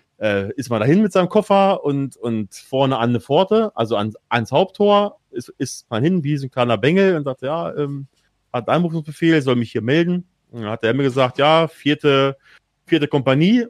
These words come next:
Äh, ich sag, ich sag, „Wo ist die?“ „Hier die Straße, am, am Ende links,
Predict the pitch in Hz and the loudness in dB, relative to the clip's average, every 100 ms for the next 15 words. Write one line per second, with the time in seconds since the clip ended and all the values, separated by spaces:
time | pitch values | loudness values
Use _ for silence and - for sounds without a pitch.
0 | _ 135 110 87 _ _ - - _ _ | _ -2 -2 -4 _ _ -20 -20 _ _
1 | 80 73 _ - - - - 85 - 92 | -20 -20 _ -20 -20 -16 -14 -14 -12 -10
2 | 104 - 196 226 - _ _ _ _ _ | -10 -4 -4 -4 -8 _ _ _ _ _
3 | _ _ _ _ _ - 139 190 156 156 | _ _ _ _ _ -2 0 0 0 0
4 | 202 233 240 240 247 - _ _ - 139 | 0 0 0 0 -2 -8 _ _ -6 -6
5 | 139 - 147 156 151 139 139 _ 127 165 | -6 -4 -2 0 0 -2 -4 _ -2 2
6 | 247 254 - | 2 0 -8